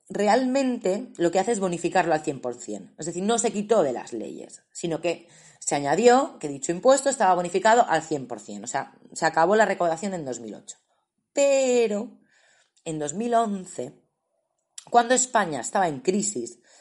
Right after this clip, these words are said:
cuando España necesitaba dinerito, se vuelve a restablecer. Alegando,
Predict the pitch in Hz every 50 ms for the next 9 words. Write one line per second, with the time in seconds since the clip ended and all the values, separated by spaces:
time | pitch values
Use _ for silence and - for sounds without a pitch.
0 | _ _ _ _ - 175 190 190 190 - 233 240 240 233 233 220 226 214 214 202
1 | 214 196 196 190 196 226 254 247 185 180 170 - - 165 165 165 - - _ -
2 | - - - 196 175 160 165 156 147 170 156 139 127 120 - - 101 104 101 92
3 | - - - 90 - - _ _ _ _ _ _ _ _ _ _ _ _ _ _
4 | _ _ _ _ _ _ - - 254 262 226 208 202 202 196 185 156 139 123 117
5 | 123 131 - _